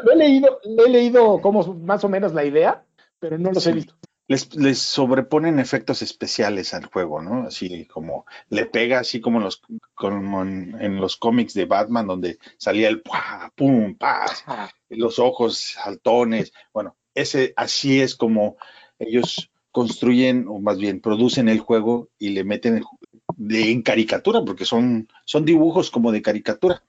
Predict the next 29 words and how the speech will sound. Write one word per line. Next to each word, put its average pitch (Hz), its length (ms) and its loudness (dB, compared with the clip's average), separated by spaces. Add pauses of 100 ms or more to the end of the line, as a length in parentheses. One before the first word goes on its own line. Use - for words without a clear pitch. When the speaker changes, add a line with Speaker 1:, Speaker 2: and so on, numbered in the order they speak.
(340)
Speaker 2:
encima 131 500 2
del 117 140 0
juego, 110 420 -2 (320)
para 117 240 0
que - 80 -6
les 110 220 0
tengan, 127 280 2
Speaker 1:
Quieren 170 220 4
Speaker 2:
para 156 140 2
que 151 80 0
les 151 80 0
Speaker 1:
atrapar 160 140 0
Speaker 2:
den 165 80 6
Speaker 1:
a 156 40 4
Speaker 2:
un 147 60 2
Speaker 1:
los 131 80 0
Speaker 2:
interés 160 240 0
Speaker 1:
chavos. - 360 -10 (200)
Speaker 2:
a 101 80 -2
los 104 160 -4
niños. 131 520 0
<clears throat> - 360 -2 (340)
Bueno, 135 140 2
es 135 120 0
el, 139 200 0
el 117 140 -2
juego 139 340 0
que 123 140 0
va 113 320 0